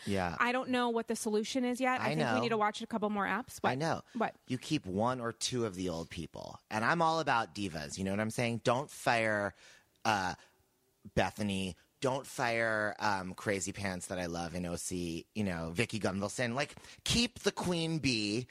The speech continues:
Speaker 1: Maybe
Speaker 2: Vicky
Speaker 1: one other person for
Speaker 2: No,
Speaker 1: her to fight
Speaker 2: Vicky
Speaker 1: with.
Speaker 2: can easily be replaced by Tamra. She doesn't need to be there. Vicky can absolutely easy be, easily be replaced by Tamra, hundred percent.
Speaker 1: Well, we're, O C is a different conversation,
Speaker 2: Right,
Speaker 1: but
Speaker 2: it is. It's
Speaker 1: I'm
Speaker 2: totally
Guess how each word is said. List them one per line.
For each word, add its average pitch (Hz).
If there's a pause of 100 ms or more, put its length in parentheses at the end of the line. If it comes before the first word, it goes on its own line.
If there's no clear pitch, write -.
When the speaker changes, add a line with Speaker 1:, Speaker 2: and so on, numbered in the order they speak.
(500)
Speaker 1:
Maybe 170
Speaker 2:
Vicky 143
Speaker 1:
one 165
other 175
person 156
for 247
Speaker 2:
No, 226
Speaker 1:
her 143
to 143
fight 240
Speaker 2:
Vicky 330
Speaker 1:
with. 226
Speaker 2:
can 269
easily 233
be 196
replaced 190
by 180
Tamra. 190
She -
doesn't 196
need -
to -
be 214
there. 185 (120)
Vicky 220
can 202
absolutely -
easy -
be, - (160)
easily 202
be 190
replaced -
by -
Tamra, -
hundred -
percent. - (280)
Speaker 1:
Well, 120
we're, 117
O 110
C 104
is 80
a 85
different 78
conversation, -
Speaker 2:
Right, 180
Speaker 1:
but -
Speaker 2:
it 214 (120)
is. -
It's -
Speaker 1:
I'm 160
Speaker 2:
totally 180